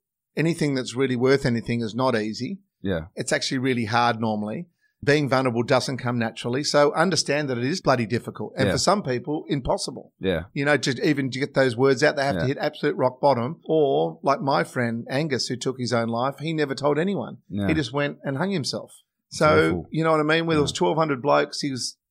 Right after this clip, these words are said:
Speaker 1: president of Palm Beach Surf Club, had a fantastic job, wife and three children. He killed himself on the night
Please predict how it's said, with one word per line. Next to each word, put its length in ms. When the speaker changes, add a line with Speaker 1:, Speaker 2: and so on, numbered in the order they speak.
Speaker 1:
president 400
of 180
Palm 220
Beach 240
Surf 260
Club, 420
had 140
a 40
fantastic 640
job, 320
wife 320
and 120
three 220
children. 640
He 100
killed 240
himself 400
on 120
the 200
night 380